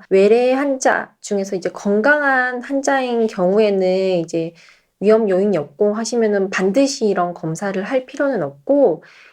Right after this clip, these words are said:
이제 위험 인자가 있는 경우, 기존 지에프알이 육십 미만이거나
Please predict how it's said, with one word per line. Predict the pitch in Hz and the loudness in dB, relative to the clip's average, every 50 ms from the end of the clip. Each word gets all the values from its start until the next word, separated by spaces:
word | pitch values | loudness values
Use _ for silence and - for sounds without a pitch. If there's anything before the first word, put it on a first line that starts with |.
| _ _ | _ _
이제 | 180 175 - 175 170 165 160 160 156 - | -12 -6 -2 0 0 0 0 -2 -4 -4
위험 | 180 185 220 240 247 240 220 190 | -2 0 2 2 2 2 0 0
인자가 | 175 156 - 180 175 175 180 170 165 165 | -2 0 -2 -2 -2 0 -2 0 0 0
있는 | 160 156 165 180 190 190 | -2 -2 -2 -2 -2 -2
경우, | 165 160 151 151 151 147 143 151 - _ _ _ _ _ - 160 156 | -2 -4 -6 -6 -8 -10 -12 -14 -16 _ _ _ _ _ -14 -14 -10
기존 | - 185 175 190 190 190 | -10 -6 -4 -2 -4 -2
지에프알이 | - 185 180 180 180 - 190 170 160 156 | -2 -2 -2 -4 -4 -6 -6 -4 -4 -6
육십 | 156 156 - - 185 | -6 -6 -4 -2 -2
미만이거나 | 170 160 160 170 165 165 156 143 - 156 156 151 156 170 196 226 | -2 0 0 -2 -2 -2 -4 -6 -8 -8 -6 -6 -6 -6 -6 -8